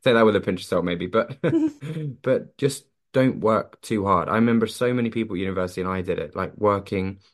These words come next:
Speaker 1: all night, not sleeping, Red Bulls, you know, working all day, exhausting yourself mentally, physically from, from working. Like, <laughs> I work with a lot of companies now, a lot of very professional companies, Allen and Overy, um, Pfizer,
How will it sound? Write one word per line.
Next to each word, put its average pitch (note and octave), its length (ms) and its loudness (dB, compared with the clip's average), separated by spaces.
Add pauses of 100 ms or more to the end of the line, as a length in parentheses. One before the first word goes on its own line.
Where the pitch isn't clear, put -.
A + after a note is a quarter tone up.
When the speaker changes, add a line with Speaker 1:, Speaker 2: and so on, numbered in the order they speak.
(600)
Speaker 1:
all B2 160 6
night, F2 440 2 (300)
not A#2 180 0
sleeping, F#2 580 -2 (120)
Red G#2+ 300 2
Bulls, F2+ 420 0 (220)
you G#2+ 100 -2
know, F2 160 2
working G2+ 360 2
all A#2+ 180 6
day, F2+ 400 0
exhausting A#2+ 600 2
yourself F#2 460 -2 (100)
mentally, G2+ 680 0
physically F#2 680 0
from, F#2 360 -4
from F#2+ 260 -2
working. F#2 360 0 (220)
Like, - 240 0 (760)
<laughs> - 440 -4
I A#2 80 6
work A#2 220 8
with G#2+ 120 4
a G#2+ 40 6
lot G2+ 140 6
of G#2 60 -4
companies F#2+ 440 0
now, F2 280 0
a - 60 -4
lot G#2 120 4
of G2 80 -4
very G#2 180 2
professional F#2+ 680 -2
companies, F2+ 540 -6
Allen G2+ 340 4
and F#2+ 180 4
Overy, F#2+ 400 0 (240)
um, F2+ 160 -4
Pfizer, F#2 600 2